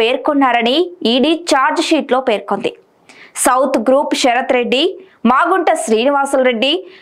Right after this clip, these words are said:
రాఘవ మాగుంట, కె కవిత తరపున ప్రాతినిధ్యం వహించిన అరుణ్ పిల్లై, అభిషేక్ బోయిన్పల్లి, బుచ్చిబాబుతో కలిసి మనీష్ సిసోడియా, ఇతర ఆప్ నేతల ప్రతినిధి వినయ్ నాయర్ ఈ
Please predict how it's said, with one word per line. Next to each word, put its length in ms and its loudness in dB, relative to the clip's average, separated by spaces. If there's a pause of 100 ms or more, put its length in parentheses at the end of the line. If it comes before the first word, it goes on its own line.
(260)
రాఘవ 340 2 (160)
మాగుంట, 400 2 (500)
కె 100 2 (200)
కవిత 300 0 (240)
తరపున 340 0 (140)
ప్రాతినిధ్యం 680 0
వహించిన 420 -2 (340)
అరుణ్ 320 0
పిల్లై, 300 2 (540)
అభిషేక్ 460 0 (120)
బోయిన్పల్లి, 600 0 (320)
బుచ్చిబాబుతో 600 0 (100)
కలిసి 320 0 (460)
మనీష్ 380 0
సిసోడియా, 560 0 (380)
ఇతర 180 2 (280)
ఆప్ 200 2 (100)
నేతల 280 2 (120)
ప్రతినిధి 500 0 (280)
వినయ్ 360 2
నాయర్ 320 0 (200)
ఈ 20 0